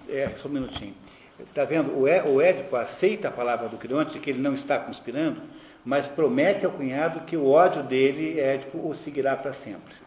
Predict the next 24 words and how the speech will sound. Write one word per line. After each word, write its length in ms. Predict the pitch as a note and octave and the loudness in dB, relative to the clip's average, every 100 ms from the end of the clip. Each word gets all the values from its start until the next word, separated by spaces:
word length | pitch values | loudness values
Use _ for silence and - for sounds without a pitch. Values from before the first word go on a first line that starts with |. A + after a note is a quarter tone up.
| - | -18
O 200 | - C3+ | -2 -2
temperamento 760 | B2+ D3 - D#3 A#2 C#3+ F#3 D3+ | 0 -4 0 2 2 0 -2 -6
de 140 | A2+ | -6
Édipo 360 | A2+ B2 A2+ - | -4 -2 -4 -8
é 120 | C3+ | -2
um 60 | D3+ | -2
temperamento 640 | - - B2 A2+ A#2 A2+ | -2 -6 -4 -6 -8 -12
colérico. 500 | - G#2 G2+ G2 - - _ _ _ - _ - - - - | -8 -6 -6 -10 -18 -20 _ _ _ -20 _ -20 -20 -20 -20
Não 100 | A2+ | -8
é? 220 | B2 D#3 - | -4 -4 -2
É 80 | C#3 | -4
um 80 | |
temperamento 680 | C#3 C#3 B2 B2 A#2 B2 A#2+ | 0 0 0 -2 -4 -4 -6
colérico, 480 | C3+ A2 F#2 - - | -4 -4 -4 -10 -14
né? 220 | C3 C#3 - - | -12 -12 -14 -8
Esse 220 | B2 C#3+ | -6 -6
é 20 | |
o 40 | |
temperamento 540 | C3+ B2+ C3 A#2+ A#2+ A#2+ | -8 -6 -4 -4 -6 -10
de 100 | A2+ | -12
Édipo. 260 | - - - - - - - - - | -12 -14 -20 -20 -20 -20 -20 -20 -16
Continuamos, 460 | C#3+ C3+ C3+ G2 E2+ | -14 -8 -6 -6 -10
por 100 | - | -12
favor. 300 | B2 - | -12 -12